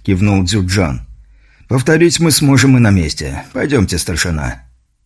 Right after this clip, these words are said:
Виктор не заметил, кто из них отправил сообщение, но Климов открыл дверь раньше, чем он успел подняться со стула.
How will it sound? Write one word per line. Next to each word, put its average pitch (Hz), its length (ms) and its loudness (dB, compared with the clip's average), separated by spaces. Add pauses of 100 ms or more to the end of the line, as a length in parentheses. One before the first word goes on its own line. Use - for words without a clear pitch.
(540)
Виктор 170 400 2
не 160 160 2
заметил, 165 520 2
кто 113 220 2
из 107 140 4
них 120 180 2
отправил 107 460 0
сообщение, 107 840 0 (280)
но - 140 0
Климов 160 380 2
открыл 143 360 2
дверь 123 320 4
раньше, 131 380 2
чем 110 200 2
он 107 120 2
успел 113 340 0
подняться 98 540 -2
со 107 160 -2
стула. 65 540 -8